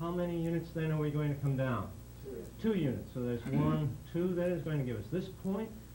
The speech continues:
Speaker 1: Therefore, this point must also be on our graph. If we come to the right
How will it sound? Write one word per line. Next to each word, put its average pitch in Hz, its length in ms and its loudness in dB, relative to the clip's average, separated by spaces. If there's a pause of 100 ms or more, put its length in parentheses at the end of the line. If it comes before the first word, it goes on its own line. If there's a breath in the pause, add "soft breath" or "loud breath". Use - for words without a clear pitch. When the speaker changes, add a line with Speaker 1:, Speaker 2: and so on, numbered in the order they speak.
(100)
Speaker 1:
Therefore, 160 420 0
this 190 180 -2
point 165 300 -4
must 175 180 -4
also 180 360 0
be 120 200 0
on 113 180 0
our 107 120 -4
graph. 104 360 -4 (380 loud breath)
If 113 140 -8
we 135 100 -4
come 156 300 -4
to 160 80 -4
the 156 100 0
right 160 260 2